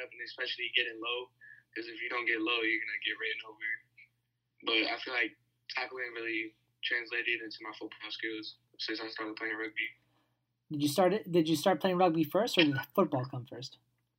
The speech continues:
Speaker 1: No, I played football first, and then my brother wanted to try rugby, so I tried it with him.
Speaker 2: And honestly,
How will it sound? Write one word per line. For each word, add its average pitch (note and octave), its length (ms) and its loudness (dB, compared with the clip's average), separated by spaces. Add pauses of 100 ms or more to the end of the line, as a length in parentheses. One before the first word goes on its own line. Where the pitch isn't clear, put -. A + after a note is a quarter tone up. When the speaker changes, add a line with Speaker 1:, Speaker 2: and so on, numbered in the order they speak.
(280)
Speaker 1:
No, - 80 0
I B2+ 320 0
played D3 240 0
football A2 420 -10
first, A2+ 520 -10
and - 120 -2
then C3 100 0
my B2 180 0
brother B2+ 260 4
wanted B2 240 -2
to A#2 80 -4
try A#2+ 180 -6
rugby, A2 580 -8
so - 220 -6
I G#2 100 -6
tried - 240 -6
it - 120 -10
with A2 100 -14 (100)
him. A2 120 -20 (600)
Speaker 2:
And E3+ 340 -2
honestly, F3 680 6